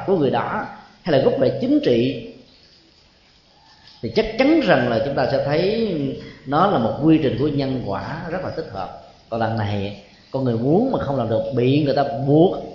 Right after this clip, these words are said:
gán ghép rằng xuất thân từ những thân phận bạc bèo của xã hội, đó là những giai cấp thấp cần phải phục dịch cho những giai cấp trên một cách vô điều kiện. Có mặt ở trong bối cảnh văn hóa và ý thức hệ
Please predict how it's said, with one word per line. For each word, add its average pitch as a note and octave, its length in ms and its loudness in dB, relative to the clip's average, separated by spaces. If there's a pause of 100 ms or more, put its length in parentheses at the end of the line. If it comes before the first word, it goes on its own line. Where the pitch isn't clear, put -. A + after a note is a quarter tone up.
(300)
gán E3+ 340 0
ghép G#3 180 -2
rằng A2 440 -2 (340)
xuất A3+ 160 2 (120)
thân C#3+ 320 0
từ A2 160 0
những B2 180 -4
thân C3+ 180 -6
phận A2 300 -6
bạc A2 300 -6
bèo G#2+ 280 -2 (400)
của B2 100 -4
xã C#3 140 -2
hội, G#2 320 -4 (380)
đó C3+ 120 2
là G2 440 0 (220)
những C3+ 180 -2
giai B2 120 0
cấp B2+ 180 -4
thấp A3+ 180 -8 (440)
cần A2 200 -2
phải A#2 180 -2
phục G#2 160 -4
dịch G#2+ 320 -4
cho C#3 320 2
những A2 180 0
giai A#2+ 100 -2
cấp C#3 100 -2 (120)
trên A#2 160 -2
một G2+ 140 -4
cách C#3+ 100 -4 (120)
vô C3 120 0
điều G#2 200 -4
kiện. F2+ 140 -8 (1500)
Có C#3+ 100 4
mặt C3+ 140 4
ở A2+ 240 -2
trong B2 280 2
bối E3+ 200 4
cảnh A#2+ 240 0
văn C3+ 260 0
hóa E3+ 580 -2
và G#2+ 440 0
ý G#3 60 2
thức A3+ 280 -2
hệ G#2 280 0